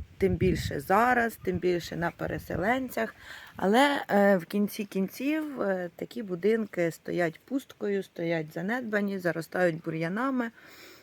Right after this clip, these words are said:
І в кінці то кінців, наприклад, там будинок за п'ять, за десять тисяч доларів,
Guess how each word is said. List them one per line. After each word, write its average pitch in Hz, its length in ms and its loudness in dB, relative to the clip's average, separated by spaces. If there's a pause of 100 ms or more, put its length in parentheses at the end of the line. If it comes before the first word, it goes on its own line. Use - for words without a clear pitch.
(160)
І 220 180 4
в 165 80 -2
кінці 196 360 0
то 175 160 2
кінців, 175 420 0
наприклад, 165 600 0
там 151 280 -2 (540)
будинок 165 480 2
за 165 120 2
п'ять, 185 360 2
за 170 80 0
десять 175 380 0
тисяч 170 400 -6
доларів, 160 520 2